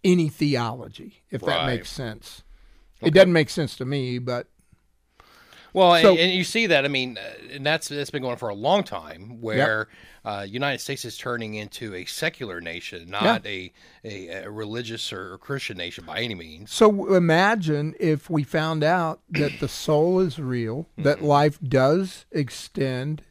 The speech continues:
Speaker 1: beyond this time on earth. I mean, that would be, that's the biggest question of mankind. Does life exist beyond, uh, life,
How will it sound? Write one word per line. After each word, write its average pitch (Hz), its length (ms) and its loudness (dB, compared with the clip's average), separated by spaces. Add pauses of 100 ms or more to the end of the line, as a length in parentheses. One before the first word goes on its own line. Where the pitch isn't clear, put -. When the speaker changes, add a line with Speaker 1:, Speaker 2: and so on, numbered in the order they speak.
(100)
Speaker 1:
beyond 139 720 -2
this - 200 -4
time 139 380 0
on 135 140 -4
earth. 254 380 -8 (520)
I 196 80 4
mean, 202 300 2
that 170 440 2
would 180 260 4
be, 165 480 4 (360)
that's - 240 -2
the 277 160 4
biggest 214 560 2
question 254 400 4
of 247 40 -2
mankind. 247 680 -2
Does 147 200 -2
life 131 400 2
exist 143 600 -4
beyond, 139 540 -4 (760)
uh, 165 100 -2
life, 277 600 -4